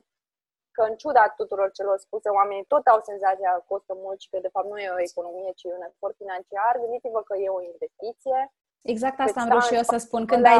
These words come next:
Speaker 2: ai zis cost, am simțit
Speaker 1: Da.
Speaker 2: așa, știi? Băi, nu e cost, e investiție, pentru că banii
Speaker 1: Da.
Speaker 2: îi dai oricum, adică o, nu scapi. Oricât te duci tu de capul tău la cumpărături și eventual ajungi acasă și îți dai seama că ce ai măsurat tu acasă cu ce ai cumpărat
Speaker 1: Da,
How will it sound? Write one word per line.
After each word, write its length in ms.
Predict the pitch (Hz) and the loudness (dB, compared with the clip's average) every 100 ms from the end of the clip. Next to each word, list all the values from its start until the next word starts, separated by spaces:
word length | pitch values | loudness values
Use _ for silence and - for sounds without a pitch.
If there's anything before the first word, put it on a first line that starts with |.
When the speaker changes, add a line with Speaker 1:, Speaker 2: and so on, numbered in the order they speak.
| 226 | 8
Speaker 2:
ai 140 | 302 | 6
zis 200 | - - | 0 -12
cost, 600 | - 254 233 247 330 - - - - - | 2 6 8 8 6 0 -18 -20 -20 -12
am 120 | - 277 | 0 2
simțit 340 | 320 277 359 | 4 6 8
Speaker 1:
Da. 60 | 403 | 6
Speaker 2:
așa, 520 | 311 370 302 294 226 | 4 4 6 6 4
știi? 260 | 226 - 262 | 0 -6 -6
Băi, 180 | 240 440 | -4 -2
nu 100 | 415 | -2
e 160 | 494 508 | -2 -6
cost, 380 | - 240 220 226 | 0 2 2 0
e 60 | |
investiție, 720 | 269 269 269 262 339 349 294 233 | -2 0 -2 -2 -6 -2 0 0
pentru 320 | 240 247 247 | -2 -2 -2
că 120 | 254 | -2
banii 420 | 208 254 269 349 | 0 0 2 2
Speaker 1:
Da. 60 | 294 | 2
Speaker 2:
îi 120 | 262 | 0
dai 540 | 202 254 269 277 - _ | 0 0 2 -2 -4 _
oricum, 800 | 220 214 - 320 302 202 220 254 | -4 -4 -6 0 0 2 -2 -6
adică 280 | 208 214 - | -4 -4 -2
o, 140 | 226 233 | -2 -2
nu 340 | 226 214 226 247 | -6 -6 -4 -4
scapi. 420 | - 202 147 - | 0 -2 -2 -6
Oricât 360 | - 214 247 254 | 0 0 2 0
te 80 | 226 | 0
duci 220 | 240 247 | 0 0
tu 100 | 240 | -2
de 100 | 214 | 0
capul 280 | 214 214 202 | -2 -2 -2
tău 140 | 214 | 0
la 140 | 202 | 0
cumpărături 640 | 208 196 196 196 196 208 202 | -2 -6 -4 -4 -2 -4 -4
și 140 | - | -2
eventual 380 | 202 190 202 208 | -4 -2 -4 -2
ajungi 320 | 196 208 214 | -2 -2 0
acasă 360 | 214 208 196 202 | -2 0 -4 -4
și 120 | 202 | -8
îți 80 | 196 | -2
dai 160 | 202 226 | 0 2
seama 320 | 202 208 202 | 2 2 0
că 80 | 196 | 0
ce 160 | 226 | 2
ai 60 | 254 | 2
măsurat 500 | 254 254 226 247 220 | 4 2 2 2 4
tu 80 | 233 | 6
acasă 500 | 240 - - - 226 | 4 4 0 0 -4
cu 140 | 226 | -4
ce 140 | 202 | 0
ai 120 | 220 220 | 0 0
cumpărat 580 | 214 208 254 196 202 | -2 -4 0 2 2
Speaker 1:
Da, 60 | 202 | 0